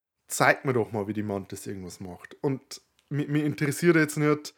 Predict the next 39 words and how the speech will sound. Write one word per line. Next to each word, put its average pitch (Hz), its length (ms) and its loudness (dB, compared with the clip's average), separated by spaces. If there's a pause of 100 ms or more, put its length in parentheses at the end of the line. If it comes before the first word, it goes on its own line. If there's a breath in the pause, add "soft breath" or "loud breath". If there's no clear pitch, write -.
(100)
wie 131 140 2
hier 139 120 8
lauter 127 520 6
Kampfflugzeugpiloten 151 1600 6
rumlaufen 143 720 4
und 139 80 2
in 139 100 2
ihre 139 160 2
Flugzeuge 143 640 2
springen 143 460 2
und 139 100 0
sowas. 139 300 2 (640 soft breath)
Das 117 120 -4
ist 147 160 -2
mit, 151 440 -2
mit 147 180 -2
der 143 80 0
krasseste 131 1040 4 (100)
Punkt 160 380 -2
gewesen, 135 360 0 (320 soft breath)
so - 140 -2
dieses, 127 460 -6 (400)
du, 127 180 4
du 131 140 4
hast 151 180 2
deine 135 160 8
Landmark-Szene, 117 840 4
du 110 100 2
hast 120 160 2
dein, 110 160 4
dein 113 180 2
Poster-Shot, 139 880 4
äh, 113 320 2
dein, 117 220 4
dein 120 160 4
Money-Shot 160 640 4
von 127 360 4
der 123 120 10
Mantis 170 600 4